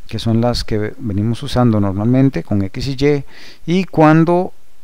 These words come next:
transformamos a coordenadas homogéneas, ampliamos aquí ya sea X, Y, uno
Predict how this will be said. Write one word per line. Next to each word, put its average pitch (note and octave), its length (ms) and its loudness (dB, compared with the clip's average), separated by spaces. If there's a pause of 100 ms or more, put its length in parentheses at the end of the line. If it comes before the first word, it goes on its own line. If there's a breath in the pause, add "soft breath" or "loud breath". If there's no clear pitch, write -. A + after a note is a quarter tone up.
transformamos C3 680 2
a D3+ 80 0
coordenadas A#2+ 500 0
homogéneas, C#3 720 2
ampliamos C3+ 720 2
aquí C#3+ 380 -6
ya A#2+ 140 0
sea A#2+ 260 0
X, G#2+ 320 -6
Y, A2 140 0 (100)
uno E3 460 4